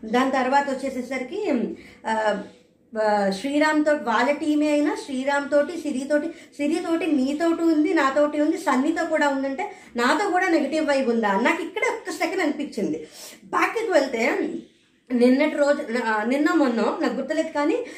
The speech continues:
నామినేషన్స్ అయిపోయిన తర్వాత రవి కాజల్ని అడుగుతుంది, "లోబో నీ ఫ్రెండే కదా, లోబో నీ గురించి ఏమైనా నాకు నెగిటివ్గా చెప్తే, ఉమ్, ఇలా మే-, లోబో నీ గురించి ఇలా అనుకుంటున్నాడని నువ్వు నాకు చెప్తే నేను కొంచెం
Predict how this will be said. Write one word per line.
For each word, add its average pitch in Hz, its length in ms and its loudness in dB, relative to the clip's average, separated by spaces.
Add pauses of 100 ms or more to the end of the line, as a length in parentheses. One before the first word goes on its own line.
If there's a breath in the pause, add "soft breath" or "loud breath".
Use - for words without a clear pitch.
(140 loud breath)
నామినేషన్స్ 320 600 2
అయిపోయిన 262 500 0
తర్వాత 233 560 0
రవి 262 500 -2
కాజల్ని 285 500 0
అడుగుతుంది, 226 560 -2 (240 loud breath)
"లోబో 294 380 4
నీ 339 140 0
ఫ్రెండే 247 400 0
కదా, 294 300 -2
లోబో 277 380 0
నీ 311 180 -2
గురించి 294 300 -4
ఏమైనా 269 260 0
నాకు 254 280 0
నెగిటివ్గా 214 480 -4
చెప్తే, 269 320 -6 (400 loud breath)
ఉమ్, 277 180 0 (100)
ఇలా 269 440 4
మే-, 254 260 2
లోబో 269 280 2
నీ 302 120 2
గురించి 269 240 -4
ఇలా 269 100 0
అనుకుంటున్నాడని 254 580 0
నువ్వు 339 160 -2
నాకు 247 260 -2
చెప్తే 240 280 -8
నేను 349 200 -4
కొంచెం 247 400 -2